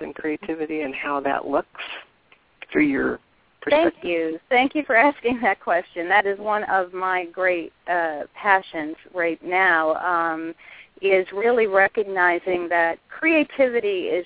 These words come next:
Speaker 2: not something that should just be relegated at the end of the school hallway and allocated to whatever budgetary funds are left after everything else that's more important has been funded, but that creativity, and this is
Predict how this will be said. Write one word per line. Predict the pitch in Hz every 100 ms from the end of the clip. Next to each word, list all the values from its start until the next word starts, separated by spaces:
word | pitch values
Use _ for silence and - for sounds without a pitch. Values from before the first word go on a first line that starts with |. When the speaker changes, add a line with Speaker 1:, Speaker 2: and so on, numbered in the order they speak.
| 185
Speaker 2:
not | 185 190 175 -
something | 185 185 185 175
that | 165 156
should | 202 180
just | 196 -
be | 190
relegated | 175 180 180 175 175 170 160
at | 160
the | 170 165 -
end | 175 170 -
of | 170 165
the | 165 -
school | - 180 160
hallway | - 170 170 160 160 151
and | 165
allocated | 160 160 170 - 170 160 -
to | 175
whatever | 165 165 165
budgetary | 160 165 160 160 165 156 -
funds | 165 156 156
are | 151
left | 156 143 - -
after | 170 - 156
everything | 156 160 156 156
else | 147 139 - - - - - -
that's | 156 -
more | 170 226
important | 302 - 170 160
has | - 170 -
been | 156 151 -
funded, | 151 147 - -
but | 170 -
that | 175 165 160 - - - _ _
creativity, | - 247 277 247 - 220 214 190 160
and | 240
this | 226
is | 330